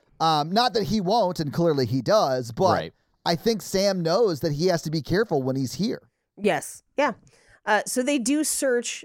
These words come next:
Speaker 3: the entire room. This is where they notice the shower curtain's gone, and they find a piece of her ledger.
Speaker 1: Yeah.
Speaker 3: So at this point, they're like, "Okay, he definitely is involved somehow."
Speaker 1: Yeah.
Speaker 3: But we need to get the information out of him, but we need to go talk to the mom 'cause they still think there's a mom.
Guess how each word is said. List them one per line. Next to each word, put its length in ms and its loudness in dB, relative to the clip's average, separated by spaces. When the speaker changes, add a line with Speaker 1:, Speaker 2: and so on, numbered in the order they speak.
Speaker 3:
the 260 0
entire 500 2
room. 460 0
This 180 0
is 80 -2
where 120 2
they 80 0
notice 280 2
the 100 -4
shower 320 2
curtain's 320 -2
gone, 340 0
and 140 -2
they 80 0
find 220 0
a 20 -2
piece 260 -2
of 100 -4
her 120 2
ledger. 520 -2
Speaker 1:
Yeah. 300 -2
Speaker 3:
So 280 2
at 160 -6
this 200 0
point, 380 0
they're 180 2
like, 400 0
"Okay, 680 0
he 240 -2
definitely 920 2
is 140 0
involved 400 0
somehow." 480 -6
Speaker 1:
Yeah. 160 -2
Speaker 3:
But 280 0
we 160 -2
need 200 -2
to 80 -2
get 160 -2
the 80 -2
information 440 -4
out 80 -4
of 80 -4
him, 180 2
but 80 -2
we 120 0
need 160 -2
to 60 -4
go 80 2
talk 260 -2
to 80 -10
the 60 -12
mom 360 -2
'cause 120 -2
they 100 2
still 180 0
think 180 -2
there's 140 0
a 60 0
mom. 220 -2